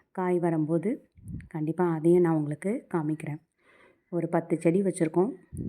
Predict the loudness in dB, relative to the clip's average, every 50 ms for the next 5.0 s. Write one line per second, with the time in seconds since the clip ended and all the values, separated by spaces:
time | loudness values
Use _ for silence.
0 | -10 -12 -16 _ -10 -6 -6 -4 -2 0 0 0 0 2 0 0 2 4 2 2
1 | 4 4 4 6 6 6 4 2 -2 -6 -6 -8 -12 -14 -14 -16 -20 -20 _ _
2 | _ _ _ _ _ -20 -20 -20 _ _ -6 -4 -2 0 0 0 0 2 0 0
3 | 2 4 4 4 4 4 2 0 -2 -6 -10 -10 -10 -10 -10 -10 -12 -14 -16 -18
4 | -20 _ -10 -8 -6 -2 0 0 2 0 0 -2 -4 -6 -4 -2 0 0 -2